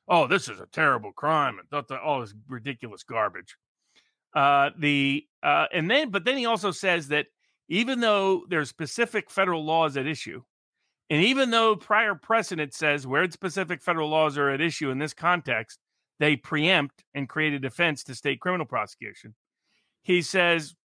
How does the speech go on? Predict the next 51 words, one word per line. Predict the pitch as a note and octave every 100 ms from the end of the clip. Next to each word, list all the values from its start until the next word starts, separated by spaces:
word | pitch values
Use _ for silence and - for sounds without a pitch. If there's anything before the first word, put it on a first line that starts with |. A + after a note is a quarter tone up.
| -
"Not | C4+ D4+
in | B3+
this | A3 -
instance." | B2+ - G2+ _ _
<laughs> | _ _ _ - - _ _ _ _ F#3
And |
he | E3+
says, | A3 G3
"It's, | F3+
it's | G3 -
kinda | D4+ D4+
like | C4 -
ballot | C4 C4+ G3+
fraud, | - D#3+ B2+ F2+ -
right? | D3 A3 B3+ -
You | A3
know, | A3 F#3+
if | G3
ballot | B3 C#4 G3
fraud | G#3 F#3+ E3+
is, | C#3+
uh, | D#3+ D#3
exempt | D#3 B2+ D3+ D#3+ -
from | D3
this, | C#3 F#3+ - - _ _ _ _ -
yeah, | E3 G#3+ B3+ A3+ A#2+ G2+ A2+ A#2+
that | G3
has | F#3+ E3
nothing | G3+ G3 F#3
to |
do | F#3+
with | E3
federal | - G3+ F#3+ F3
election | G#3 A3+ - D3
law. | B2 G2+
That's | C3+ F#3+ A2+
why. | G#2 F#2+ E3 _ _ -
Might | G3
be | F#3
a | D3+
federal | G3+ F3+ D3+
election | F3 - E3+
you're | D3
getting | D3+ C3
elected | C3 A3+ - F3 B2
to, | C3+ F3+
but | F#3+
that's | F3+ F#3+
a | E3+
state | - G#3+ G#3
crime. | - C#4 F4+ F#3+